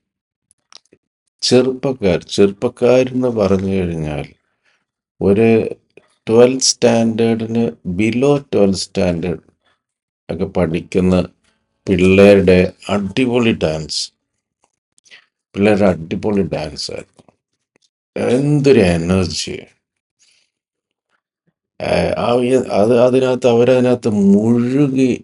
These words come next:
ഡാൻസ് ചെയ്ത ഡാൻസിലും പാട്ടിലുമൊക്കെ നൂറ് ശതമാനം മുഴുകി, ആ,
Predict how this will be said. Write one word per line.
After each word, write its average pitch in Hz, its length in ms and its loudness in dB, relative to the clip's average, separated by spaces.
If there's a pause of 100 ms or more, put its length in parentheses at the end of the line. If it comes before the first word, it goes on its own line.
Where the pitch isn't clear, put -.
(160)
ഡാൻസ് 95 520 0
ചെയ്ത 90 200 -2
ഡാൻസിലും 92 920 -4
പാട്ടിലുമൊക്കെ 90 1000 -4
നൂറ് 117 840 -2
ശതമാനം 80 960 -6
മുഴുകി, 82 840 -6 (960)
ആ, - 120 -2